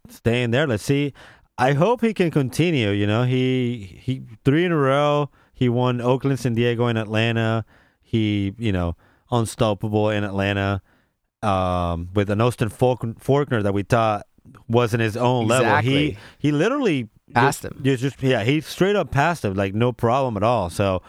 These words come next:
Speaker 1: um, I wonder what's gonna happen with, uh, this coast. We have a Dylan Ferrandis who's still, you know, looking for that first win. Um, and he's been looking strong. He's all, also or always battling out that, f-, you know, that fastest time in Cianciarulo.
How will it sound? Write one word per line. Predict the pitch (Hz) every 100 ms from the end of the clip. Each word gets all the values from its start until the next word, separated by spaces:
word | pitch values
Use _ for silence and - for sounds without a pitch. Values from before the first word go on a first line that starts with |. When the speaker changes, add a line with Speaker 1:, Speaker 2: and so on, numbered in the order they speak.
| - - -
Speaker 1:
um, | 113 110 107
I | 107
wonder | 113 160 185
what's | 175 160
gonna | 160 139
happen | 135 139 131
with, | 123 117 113
uh, | 117 113 107 101 _ _ -
this | 120 -
coast. | - 123 117
We | 117
have | 117
a |
Dylan | 110 135 147
Ferrandis | 123 110 123 131 127
who's | 113
still, | - 127 120 113 - -
you | 139
know, | 110
looking | 98 104 120 127
for | 135
that | 117 -
first | - 127 127 113
win. | 104 107 131 139 - _ _ _ _ -
Um, | 117 110 107 104 101 123
and | 120
he's | 139
been | 135 160
looking | 165 143
strong. | - - 135 143
He's | 135 107
all, | 120 120 131 135
also | 123 139 147 - 156 151 147 - -
or | 131 120
always | - 127 135 131 123 120 - _ _ -
battling | 113 127 135 123
out | 113 120 110
that, | 107 101
f-, | - _ - 143
you | 117
know, | 104
that | 95
fastest | - 127 123 - 117 -
time | 123 113
in | 110
Cianciarulo. | - 117 - 107 113 117 123 120